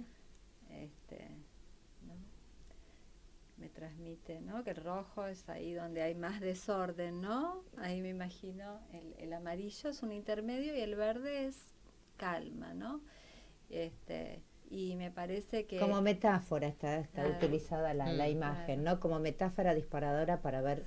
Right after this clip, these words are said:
Speaker 1: Sí.
Speaker 2: qué les pasaba a ustedes con, con esta, con esta imagen, ¿no?
Speaker 1: Sí.
Speaker 2: Así que, bueno, esto es lo que
Speaker 1: Sí.
Speaker 2: siento. Y vamos a la última, a ver qué opinan de esta imagen, que es la número seis,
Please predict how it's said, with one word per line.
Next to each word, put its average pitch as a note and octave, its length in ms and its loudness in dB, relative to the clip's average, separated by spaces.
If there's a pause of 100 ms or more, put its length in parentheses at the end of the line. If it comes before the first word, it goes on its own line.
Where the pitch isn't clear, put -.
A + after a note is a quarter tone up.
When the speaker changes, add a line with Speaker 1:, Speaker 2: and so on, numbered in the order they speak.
(100)
Speaker 1:
Sí. G3 60 -6 (360)
Speaker 2:
qué E3+ 120 4
les D#3+ 120 4
pasaba D3+ 400 0
a - 20 6
ustedes D#3+ 440 2
con, - 280 0
con B2+ 200 -2
esta, C#3 240 -4 (120)
con C#3+ 160 0
esta C#3 160 0
imagen, C3 540 0
¿no? D3 80 0
Speaker 1:
Sí. G#3+ 80 -2 (1800)
Speaker 2:
Así E3 220 -2
que, A3 100 2
bueno, F3+ 300 4
esto G3 260 2
es F3+ 300 2
lo D#3+ 160 0
que D#3+ 120 2
Speaker 1:
Sí. - 60 -2
Speaker 2:
siento. D3+ 200 2 (260)
Y B3+ 80 6
vamos F#4 320 4
a G#3+ 60 10
la F#3+ 140 12
última, C#3+ 800 6 (640)
a E3+ 120 6
ver G#3 320 6
qué F#3 120 4
opinan F3 400 4
de D#3 60 0
esta D#3 180 -2
imagen, E3+ 640 0 (2000)
que G3 120 8
es F#3+ 60 10
la G3 180 10
número G3 320 10
seis, D3+ 540 2